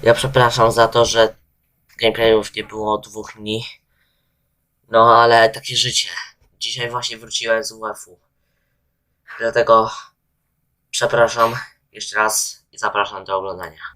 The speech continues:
Dzisiaj gramy sobie w Sport Mo-, Bike Simulator, czyli symulator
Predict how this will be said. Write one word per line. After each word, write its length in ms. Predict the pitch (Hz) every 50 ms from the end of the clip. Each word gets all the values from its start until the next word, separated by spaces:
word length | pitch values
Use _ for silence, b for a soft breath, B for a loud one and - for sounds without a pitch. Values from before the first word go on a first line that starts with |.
| _ _ -
Dzisiaj 540 | 107 120 127 135 135 127 127 127 127 123 - - - - - - -
gramy 340 | 113 120 127 120 120 120
sobie 260 | 120 - 117 107 120 120
w 60 | -
Sport 440 | - - - - 143 139 135 127 127
Mo-, 260 | 127 127 123 - - - 120 107
Bike 420 | 107 117 110 113 113 113 107 -
Simulator, 840 | - - - 135 120 117 110 104 98 95 - 95 95 98 101 95 95 - - - b b b b b b b b
czyli 220 | - - 113 104
symulator 1160 | 101 - - 117 107 - - - 117 120 117 117 117 113 113 - 120 113 107 104 107 107 110